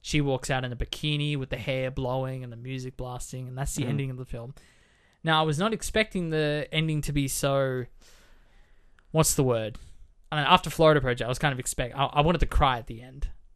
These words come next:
Speaker 1: And I guess I should have known this wasn't gonna be the kind of film that made me cry at the end.
Speaker 2: No.
Speaker 1: It was very much, "Okay, it's leading in this direction." What's your takeaway from that sort of surrealistic ending?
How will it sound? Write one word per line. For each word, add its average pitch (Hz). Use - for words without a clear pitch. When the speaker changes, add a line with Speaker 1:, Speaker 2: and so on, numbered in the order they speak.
Speaker 1:
And 143
I 143
guess 156
I 143
should 151
have 135
known 131
this 127
wasn't 135
gonna 117
be 123
the -
kind 117
of 117
film 123
that 113
made 110
me 117
cry -
at -
the -
end. -
Speaker 2:
No. 185
Speaker 1:
It 156
was 147
very 175
much, -
"Okay, 165
it's 139
leading 160
in 139
this 131
direction." 135
What's 190
your 214
takeaway 147
from 139
that 123
sort 143
of 131
surrealistic 131
ending? 117